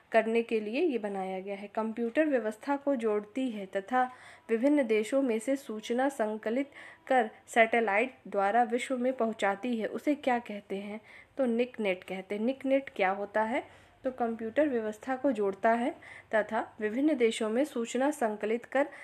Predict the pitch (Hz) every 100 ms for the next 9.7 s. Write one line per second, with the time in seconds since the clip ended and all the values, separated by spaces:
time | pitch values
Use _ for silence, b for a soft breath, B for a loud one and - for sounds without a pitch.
0 | B B - 220 220 202 226 254 202 196
1 | 208 208 269 - 247 220 277 370 - B
2 | B _ 277 277 269 269 277 359 453 247
3 | 220 233 214 214 311 359 190 190 190 190
4 | 202 208 247 240 240 240 294 294 233 208
5 | 233 269 277 214 240 247 240 190 - 202
6 | - B B B - 254 240 247 277 254
7 | 233 254 214 190 190 185 269 311 226 -
8 | 240 240 277 285 - 214 285 262 226 208
9 | 196 196 190 190 202 277